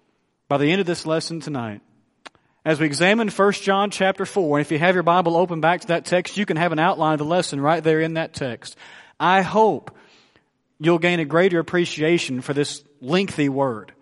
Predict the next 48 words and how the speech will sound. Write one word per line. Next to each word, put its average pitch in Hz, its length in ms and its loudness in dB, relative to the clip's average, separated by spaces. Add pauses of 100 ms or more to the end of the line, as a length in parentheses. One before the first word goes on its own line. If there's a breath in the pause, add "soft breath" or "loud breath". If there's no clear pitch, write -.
(720 soft breath)
Now, 180 80 4
you 214 180 4
may 285 160 6
have 196 180 4
a 185 40 0
translation 196 640 0
of 170 40 -2
the 165 60 0
Bible 170 360 4
in 147 60 -2
front 214 240 0
of 151 80 -2
you. 147 100 0
Some 202 240 2
modern 175 280 4
translations 160 640 0
don't 180 220 2
even 170 180 -2
use 208 240 -2
the 165 80 0
word 160 180 2
propitiation. 165 840 -2 (960 soft breath)
Instead, 240 360 4
what 233 140 4
they, 196 180 6 (180 loud breath)
what 196 200 4
some 254 200 4
translations, 185 600 2
the 160 60 -2
New 180 140 4
International 185 420 2
Version 175 340 2
does 175 200 4
this, 175 260 2
and 185 100 -4
some 156 140 -2
others 180 240 4
do 165 120 0
it 147 60 0
as 143 120 -6
well, 160 380 4 (760)
is 175 120 2
they'll 233 160 8
put 233 160 6
a, 180 120 6 (200 loud breath)
a 170 80 4
phrase 262 540 4
there 117 420 0